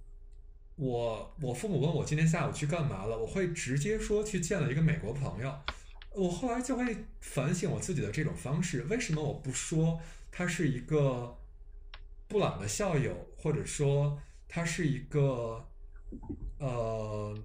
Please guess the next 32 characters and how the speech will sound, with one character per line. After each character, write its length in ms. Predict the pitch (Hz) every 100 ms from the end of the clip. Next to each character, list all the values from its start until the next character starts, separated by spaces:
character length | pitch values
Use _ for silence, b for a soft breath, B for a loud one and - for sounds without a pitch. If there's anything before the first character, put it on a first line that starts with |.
| - - - - -
波 160 | 180
士 160 | 180 -
顿 260 | 220 151
人， 440 | 104 87 90 123 151 B B -
等 120 | 262
等 80 | 247
等 140 | 202
等。 180 | 165 131
我 100 | 117
为 120 | 208
什 160 | 214 170
么 60 |
没 140 | 151 165
有 160 | 123
用 260 | 120 117 120
地 220 | 180 156
域 260 | 147 160 131
的、 200 | 113 104
学 260 | - 101 104
校 380 | - 151 127
的， 160 | 110 107
或 180 | 107 160
者 100 | -
说 180 | 139 139
他 180 | 143
的 100 | 147
工 380 | - - 165 185
作， 480 | 185 196 135 92 - B B -
或 160 | 170 139
者 100 | 104
说， 560 | - 135 135 139 143 B B B -
呃， 520 | 123 117 110 104 104